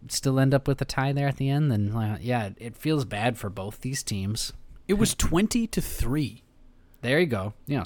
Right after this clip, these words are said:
Speaker 1: twenty to three at a point.
Speaker 2: They gave up seventeen points in the fourth quarter. That is an awful, <laughs> awful thing for your defense to do.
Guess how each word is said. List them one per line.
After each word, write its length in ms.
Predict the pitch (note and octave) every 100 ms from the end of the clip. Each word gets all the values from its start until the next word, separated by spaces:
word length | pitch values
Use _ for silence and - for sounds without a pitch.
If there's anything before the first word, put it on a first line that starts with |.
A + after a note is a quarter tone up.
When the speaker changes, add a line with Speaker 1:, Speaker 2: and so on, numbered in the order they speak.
| -
Speaker 1:
twenty 300 | - C3 C#3
to 100 | C3+
three 240 | - D#3+
at 80 | B2+
a 40 | -
point. 360 | - - - - -
Speaker 2:
They 60 |
gave 180 | E3 A3+
up 120 | A3+
seventeen 560 | - - F#3 G#3+ G3+ F#3
points 280 | - F3 D#3
in 80 | D3+
the 60 |
fourth 500 | - - C#3+ D#3 -
quarter. 420 | - C#3 D3 F#2+ - - - -
That 120 | G3
is 100 | A#3
an 80 | F#3+ -
awful, 520 | - E3+ E3+ F3 - -
<laughs> 60 |
awful 340 | D#3+ G3 - D3
thing 240 | D#3 C#3
for 100 | B2+
your 140 | B2 A2
defense 460 | A#2 G#2 A2 -
to 100 | -
do. 200 | G2 -